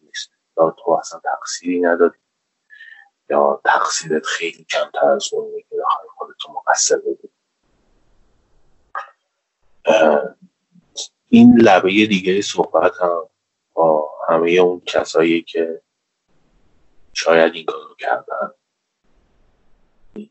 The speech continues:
نفس یه نفر رو کشتن.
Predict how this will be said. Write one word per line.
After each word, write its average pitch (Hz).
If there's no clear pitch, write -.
نفس -
یه 78
نفر 78
رو 76
کشتن. -